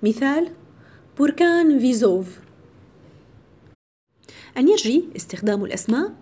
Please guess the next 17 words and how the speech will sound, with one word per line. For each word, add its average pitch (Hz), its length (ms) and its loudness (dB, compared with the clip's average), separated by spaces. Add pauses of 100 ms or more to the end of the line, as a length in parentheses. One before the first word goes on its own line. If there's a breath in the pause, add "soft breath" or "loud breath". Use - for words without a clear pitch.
(160)
والمواضيع 196 800 0 (260 loud breath)
ككلمات 359 600 2
رئيسية 349 760 2 (400)
كلما 392 340 6
أمكن 320 460 0
ذلك. - 440 -10 (380)
مثال: 262 460 2 (480 soft breath)
مهرجان 294 580 2
دمشق 269 400 0
السينمائي. 302 640 0 (1900 soft breath)
أن 285 60 2
يجري 269 560 2
وضع 196 400 -4
أهم 311 280 0
المصطلحات 277 840 0 (180)
في 233 160 -2
قائمة 349 440 -2